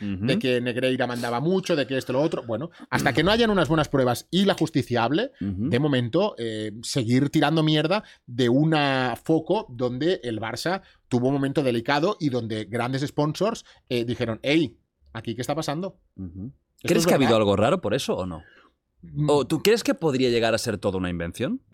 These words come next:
Speaker 2: No, evidentemente que no, que no, que, que yo no creo que esto alguien se lo invente,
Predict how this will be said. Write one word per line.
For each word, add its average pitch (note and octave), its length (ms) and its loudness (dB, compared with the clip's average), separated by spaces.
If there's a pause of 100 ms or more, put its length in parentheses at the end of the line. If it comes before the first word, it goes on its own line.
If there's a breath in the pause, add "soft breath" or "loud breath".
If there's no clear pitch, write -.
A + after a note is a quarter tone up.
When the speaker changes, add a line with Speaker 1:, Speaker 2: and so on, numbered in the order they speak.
(100)
Speaker 2:
No, F3 340 0
evidentemente C3 540 -2
que E3+ 120 0
no, C#3 180 2
que C#3 140 0
no, C3+ 140 -2
que, B2+ 200 -2
que B2+ 140 -2
yo A#2+ 120 -2
no C3+ 100 -2
creo E3+ 220 0
que C#3 140 2
esto B2+ 180 0
alguien B2 240 0
se C3 120 -4
lo A#2 40 -2
invente, B2 540 -2